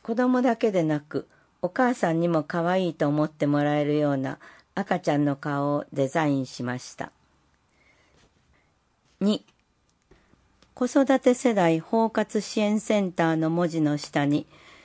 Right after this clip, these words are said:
ネウボランド大東と書かれたドアの絵。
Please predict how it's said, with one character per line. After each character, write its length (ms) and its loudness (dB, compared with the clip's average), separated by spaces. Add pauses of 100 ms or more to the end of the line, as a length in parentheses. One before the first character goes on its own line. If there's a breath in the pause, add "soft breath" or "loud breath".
(300 loud breath)
ネ 140 4
ウ 100 6
ボ 160 2
ラ 180 2
ン 120 0
ド 180 0 (100)
大 260 -2
東 260 0
と 80 -2
書 180 -4
か 160 0
れ 120 2
た 320 -2
ド 200 0
ア 80 0
の 240 0
絵。 140 -4